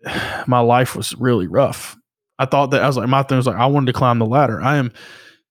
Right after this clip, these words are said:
I am, now that I've really gotten in tune with who I am,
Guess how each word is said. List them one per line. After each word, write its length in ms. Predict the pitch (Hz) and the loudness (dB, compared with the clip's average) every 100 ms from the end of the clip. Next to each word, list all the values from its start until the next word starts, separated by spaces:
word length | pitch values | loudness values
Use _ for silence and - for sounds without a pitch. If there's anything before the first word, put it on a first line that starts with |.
| _ | _
I 120 | - | -2
am, 320 | 143 127 80 - _ _ _ _ _ | 0 0 -6 -16 _ _ _ _ _
now 260 | 143 151 185 | -2 2 4
that 140 | 175 | 4
I've 220 | 143 123 | 4 2
really 240 | 127 143 131 | 2 2 2
gotten 280 | 127 127 127 | 2 2 0
in 140 | 110 | -2
tune 340 | - 143 131 | -2 0 0
with 120 | 117 107 | 0 0
who 200 | 139 123 | 2 4
I 220 | 110 107 | 2 2
am, 520 | 120 123 82 98 151 | 0 0 -2 -6 -8